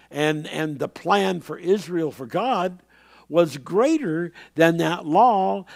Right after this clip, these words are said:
that said only the priest should be the ones that could eat that bread. So sometimes something that has been made exclusive is not necessarily conclusive.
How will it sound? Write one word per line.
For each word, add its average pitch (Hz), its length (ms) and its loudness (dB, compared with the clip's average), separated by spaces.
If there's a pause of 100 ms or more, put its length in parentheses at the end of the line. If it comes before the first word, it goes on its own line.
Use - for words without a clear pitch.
that 160 200 -6
said 190 440 0
only 208 560 -2 (340)
the 165 120 2
priest 185 680 -8 (440)
should 160 220 -4
be 180 120 -4
the 170 120 4
ones 170 460 -2
that 165 180 -6
could 160 160 -2
eat 185 180 -4
that 196 260 2
bread. 247 360 -6 (520)
So - 140 -2
sometimes 190 880 0 (160)
something 196 680 -2 (200)
that 165 160 -2
has 156 260 -4
been 156 260 -4
made 165 280 0
exclusive 185 1040 -2 (2000)
is 160 320 4
not 226 320 -2
necessarily 160 680 -4
conclusive. - 1120 -6